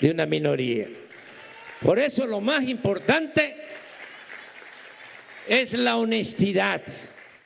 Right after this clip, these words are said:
y eso es lo que tiene también la presidenta.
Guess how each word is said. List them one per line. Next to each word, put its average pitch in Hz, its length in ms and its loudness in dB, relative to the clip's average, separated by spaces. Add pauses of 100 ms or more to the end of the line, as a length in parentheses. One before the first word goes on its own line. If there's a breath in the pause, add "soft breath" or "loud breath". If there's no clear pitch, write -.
(760)
y 196 180 4
eso 190 280 2
es - 500 -4 (600)
lo 147 160 4
que 131 160 2
tiene 175 500 2
también 160 680 2 (1200)
la 165 280 2
presidenta. 143 960 0